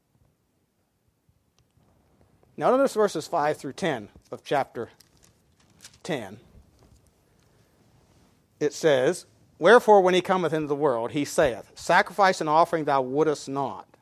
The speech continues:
but a body hast thou prepared me. In burnt offerings and sacrifice for sins thou hast had no pleasure. Then said I, Lo, I come." And these, these are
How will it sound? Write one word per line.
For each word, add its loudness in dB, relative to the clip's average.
but -4
a -6
body 4
hast -10
thou -8
prepared -16
me. -20
In -6
burnt 2
offerings 2
and -4
sacrifice 0
for -14
sins -6
thou 2
hast -2
had -6
no -10
pleasure. -6
Then -4
said -2
I, -6
Lo, 0
I 0
come." -8
And -8
these, -6
these -2
are 4